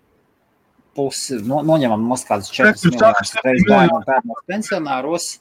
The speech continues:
Speaker 1: Tas, tas tā. Pēc tam vēl, vēl
Speaker 2: Nu,
Speaker 1: pusi
Speaker 2: trīs
Speaker 1: cilvēku, kuriem,
Speaker 2: miljoni,
Speaker 1: kuriem, kuri nebrauc.
Speaker 2: miljoni, un, ā, ņemam un no tiem trīs ap pus miljoniem divi miljoni maksātspējīgie, nu. Nu, ļoti vienkārši. Divi miljoni automobīļu.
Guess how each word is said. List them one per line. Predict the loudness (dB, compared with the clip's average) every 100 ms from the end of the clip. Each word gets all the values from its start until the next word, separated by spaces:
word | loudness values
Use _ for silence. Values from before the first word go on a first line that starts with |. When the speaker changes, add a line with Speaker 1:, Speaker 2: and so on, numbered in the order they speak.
| _ _ _ _ _ -6
Speaker 1:
Tas, | -6 -2
tas | -2 2
tā. | 2 2 -4 _ _ -20
Pēc | -14
tam | -4 -2 -2 -4 -6 -10 -10 -20 _ -4
vēl, | 0 0 -2 -16 _ _
vēl | 2 4 4
Speaker 2:
Nu, |
Speaker 1:
pusi | 2
Speaker 2:
trīs | 2 -2
Speaker 1:
cilvēku, | 0 2 4 2 4
kuriem, |
Speaker 2:
miljoni, | 2 2 -2
Speaker 1:
kuriem, | -6 -4 -4 -4
kuri | -4 -4
nebrauc. | -4 -2 -2 -2
Speaker 2:
miljoni, | 2 4 4 0 0
un, | 0 0
ā, | 0 0
ņemam | 0 0 -2 -2
un | -4 -6 _ 0
no | 2 4
tiem | 2
trīs | 2 0 0
ap | 0
pus | 0 4
miljoniem | 6 8 6 6 4
divi | 6
miljoni | 6 6 4 2 0
maksātspējīgie, | -4 -4 -8 -10 -16 -10 -8 -8 -14 -14
nu. | -12 -12 _ _ _ _ -6
Nu, | 0 0 -2 _ _
ļoti | 2 4 6 4
vienkārši. | 2 -6 -12 -16 -20 _ 2
Divi | 6 8
miljoni | 8 6 6
automobīļu. | 4 2 -4 -10 -14